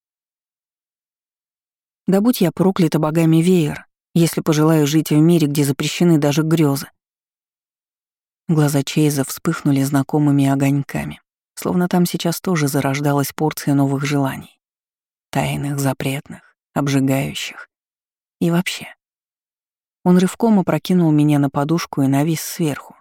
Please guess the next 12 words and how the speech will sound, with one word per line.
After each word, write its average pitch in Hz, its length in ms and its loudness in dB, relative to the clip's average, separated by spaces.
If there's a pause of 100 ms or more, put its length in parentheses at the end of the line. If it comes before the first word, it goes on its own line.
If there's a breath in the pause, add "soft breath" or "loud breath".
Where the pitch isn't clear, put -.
(360)
готовый 135 480 0
снова 143 380 0
рухнуть 139 440 0
в 139 120 0
архову 139 420 -2
бездну. 147 400 -4 (880)
Вместе 165 420 0
со 160 200 -2
мной 185 380 0
и 151 80 -2
своими 147 440 2
искорками. - 760 -6